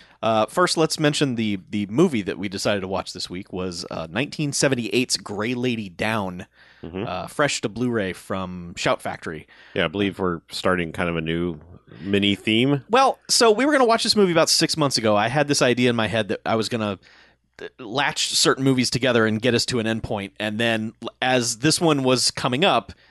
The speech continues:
Speaker 1: they announced the Blu-ray, and I was like, "Well, we should just wait <laughs> until that comes out on Blu-ray and watch it the best format possible."
Speaker 2: Sure.
Speaker 1: So anyway,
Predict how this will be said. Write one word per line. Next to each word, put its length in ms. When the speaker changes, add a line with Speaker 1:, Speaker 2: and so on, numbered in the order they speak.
Speaker 1:
they 140
announced 340
the 60
Blu-ray, 500
and 100
I 40
was 120
like, 220
"Well, 460
we 120
should 140
just 160
wait 240
<laughs> 200
until 280
that 140
comes 180
out 80
on 100
Blu-ray 280
and 100
watch 180
it 100
the 60
best 220
format 300
possible." 380
Speaker 2:
Sure. 220
Speaker 1:
So 320
anyway, 260